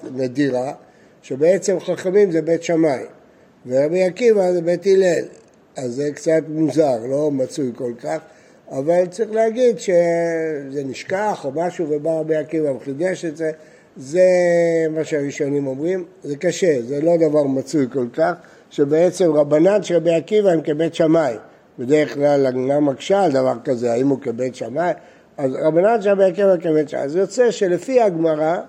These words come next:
אני אומר, כשאני מעלה בדעתי אפשרויות להגיד שזה לא אותה מחלוקת, אבל לפי הגמרא פה זה אותה מחלוקת. כלומר, בית שמאי ובית הלל, ורבי עקיבא ורבנן,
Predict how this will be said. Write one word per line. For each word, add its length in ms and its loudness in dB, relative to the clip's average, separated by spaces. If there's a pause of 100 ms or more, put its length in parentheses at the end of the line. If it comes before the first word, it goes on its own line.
(540)
אני 360 0
אומר, 260 2
כשאני 320 0
מעלה 360 2
בדעתי 520 0
אפשרויות 640 0
להגיד 400 -2
שזה 240 0
לא 160 4
אותה 220 0
מחלוקת, 380 -10 (300)
אבל 180 0
לפי 220 2
הגמרא 460 4 (120)
פה 180 2
זה 120 2
אותה 320 0
מחלוקת. 520 -6 (420)
כלומר, 360 4
בית 220 0
שמאי 400 2
ובית 340 -2
הלל, 340 2
ורבי 300 -4
עקיבא 380 0
ורבנן, 640 -2